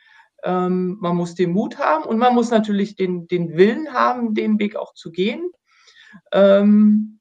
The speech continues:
meine Weisheit, äh, die meine Mama mir mitgegeben hat, ähm, vielleicht dir auch, passt dir vielleicht auch ganz gut, ähm, ähm, auf dem Weg macht man natürlich auch Fehler, ne? Und Fehler machen ist aber auch nicht schlimm.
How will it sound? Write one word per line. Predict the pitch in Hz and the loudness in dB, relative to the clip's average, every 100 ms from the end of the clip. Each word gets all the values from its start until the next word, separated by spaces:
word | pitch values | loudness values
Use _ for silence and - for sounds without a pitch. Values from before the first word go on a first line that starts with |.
| - | -16
meine | 185 180 190 240 | -4 0 2 2
Weisheit, | 202 208 226 220 196 | 2 0 -2 -4 -4
äh, | 214 190 | -6 -8
die | 175 | -6
meine | 175 170 170 | -4 -4 -2
Mama | 170 220 | 0 0
mir | 220 | 0
mitgegeben | 208 208 208 190 196 202 | -2 -2 -6 -8 -4 -4
hat, | 196 190 - | -4 -8 -8
ähm, | 175 175 180 190 _ | -8 -6 -8 -12 _
vielleicht | 180 175 - | -10 -10 -8
dir | 185 | -6
auch, | 190 - | -6 -4
passt | 202 202 | -6 -4
dir | 208 | -8
vielleicht | 196 190 | -4 -6
auch | 202 196 | -6 -8
ganz | 202 - | -8 -8
gut, | - 208 196 - | -10 -10 -8 -6
ähm, | 180 185 185 - _ _ _ _ _ - | -4 -4 -6 -12 _ _ _ _ _ -6
ähm, | 170 170 175 175 180 196 _ _ _ _ _ _ - | -4 -2 -2 -4 -8 -18 _ _ _ _ _ _ -2
auf | - 196 | 2 2
dem | 220 180 | 2 2
Weg | 220 202 | 2 2
macht | 202 214 - | 2 0 2
man | 240 | 2
natürlich | 214 202 208 196 | 2 0 -2 -2
auch | 180 165 | -4 -4
Fehler, | 220 262 349 381 403 _ | -4 -2 -2 -4 -10 _
ne? | 202 226 - | -8 -6 -6
Und | 190 | -10
Fehler | - 202 233 | -4 0 2
machen | 214 214 214 | 2 2 -2
ist | 190 - | -8 -8
aber | - - - | -8 -6 -4
auch | 214 - | -6 -6
nicht | 240 240 | -10 -10
schlimm. | - 240 320 | -10 -12 -12